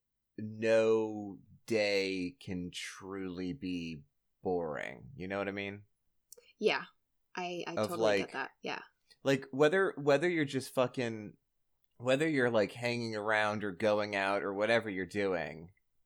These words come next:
Speaker 1: if you're participating in life, then you're not, then you can't be, I don't, you'll always have something to be interested in.
Speaker 2: Yeah. Uh,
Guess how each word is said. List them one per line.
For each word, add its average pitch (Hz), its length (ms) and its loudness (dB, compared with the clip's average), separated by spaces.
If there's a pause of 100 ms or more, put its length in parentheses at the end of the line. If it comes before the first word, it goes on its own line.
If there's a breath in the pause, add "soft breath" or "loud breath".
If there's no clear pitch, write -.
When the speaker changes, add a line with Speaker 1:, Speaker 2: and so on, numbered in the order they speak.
(120)
Speaker 1:
if 110 240 -2
you're 107 200 -2
participating 110 1080 -2
in 90 120 -4
life, 90 720 -4 (480)
then 90 760 0 (500)
you're 101 220 -6
not, 95 420 -2 (200)
then 101 200 -6
you 95 160 -6
can't 92 480 -4 (360)
be, 85 560 -8 (480)
I 101 100 2
don't, 92 160 -4 (520)
you'll 127 220 0
always 127 460 4
have 107 260 0
something 98 640 -2
to 92 220 -6 (520)
be 95 200 -8
interested 87 600 -8
in. 50 240 -10 (520)
Speaker 2:
Yeah. 220 560 8 (200)
Uh, 247 380 12